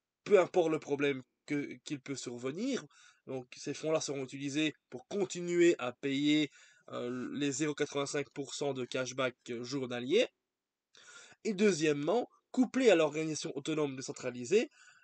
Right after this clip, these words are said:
la communauté aura, euh, choix et vote sur l'utilisation de la trésorerie.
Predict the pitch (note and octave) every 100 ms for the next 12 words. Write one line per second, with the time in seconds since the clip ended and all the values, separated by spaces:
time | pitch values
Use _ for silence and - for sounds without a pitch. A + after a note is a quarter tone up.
0 | _ _ _ _ - F3+ A3 G#3 E3+ D3+
1 | C3+ C#3+ G#3 C#4 A#3+ _ E3+ E3+ D3 D#3
2 | F#3+ B3 _ _ - A#2+ - - - D3
3 | D#3 E3+ - - C#3+ C#3+ C3 C#3 E3 A3+
4 | - D3+ B2+ - - G3 G3 E3+ C#3+ C#3
5 | C3+ - A3 G3+ G3 F#3+ F#3+ F#3+ F3 F#3+
6 | F3 D3+